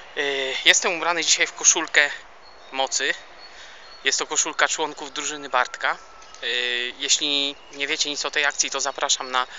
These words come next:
e, stronę naszmaraton pe el, gdzie dowiecie się o historii Bartka, e, jego rodziców. Przeczytajcie,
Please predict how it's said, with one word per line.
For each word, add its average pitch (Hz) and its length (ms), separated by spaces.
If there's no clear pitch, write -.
e, 127 120
stronę 143 400
naszmaraton 139 600
pe 143 160
el, 143 200
gdzie 135 200
dowiecie 143 320
się 139 140
o 127 40
historii 127 360
Bartka, 123 480
e, 131 40
jego 127 380
rodziców. - 520
Przeczytajcie, 165 680